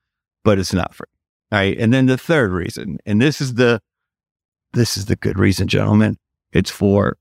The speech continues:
referrals. So there's empirical evidence that demonstrates if you put yourself on sale, all right, it's no different than a new patient special or free whitening for life or nitrous, free nitrous, something like that. Uh, whatever you come up with, right? You say, "I'm gonna be on sale." You bring in a cost-conscious consumer.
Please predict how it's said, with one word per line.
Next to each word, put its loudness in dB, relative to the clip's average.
referrals. -2
So 0
there's 2
empirical 0
evidence -2
that 2
demonstrates 0
if -8
you -4
put 0
yourself 0
on 0
sale, -4
all -2
right, 0
it's -4
no 4
different 0
than 2
a 2
new 4
patient -2
special 0
or -2
free 2
whitening 2
for -4
life 2
or -6
nitrous, 0
free -6
nitrous, -4
something -10
like -12
that. -12
Uh, -2
whatever 2
you 2
come 2
up 0
with, -2
right? -4
You -14
say, 0
"I'm 4
gonna 2
be 2
on 0
sale." 2
You 0
bring -6
in -12
a -20
cost-conscious -2
consumer. -16